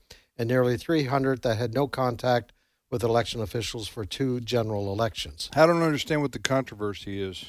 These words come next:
Speaker 1: Well,
Speaker 2: What
Speaker 1: it, it has to do with the left right now. You know, every change, ah, they're, they're trying to commit voter fr-, you know,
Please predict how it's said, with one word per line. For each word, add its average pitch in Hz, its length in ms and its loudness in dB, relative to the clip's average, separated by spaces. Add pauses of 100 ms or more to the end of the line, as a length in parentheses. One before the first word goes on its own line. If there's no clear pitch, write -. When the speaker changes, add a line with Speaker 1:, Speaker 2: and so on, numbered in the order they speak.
(1160)
Speaker 1:
Well, 190 200 12
Speaker 2:
What 156 200 6 (100)
Speaker 1:
it, - 160 -6
it 156 120 8
has 185 240 6
to 151 120 -6
do 139 200 8
with 135 160 8
the 127 80 4
left 120 320 6
right 113 240 2
now. 110 480 4 (280)
You 120 80 0
know, 113 360 4
every 147 260 4
change, 143 680 2 (140)
ah, 123 460 8 (200)
they're, 123 300 -4
they're 117 160 0
trying 143 340 0
to 127 60 -8
commit 120 300 -4
voter 117 340 2
fr-, 90 220 -12
you - 100 -16
know, 101 320 -6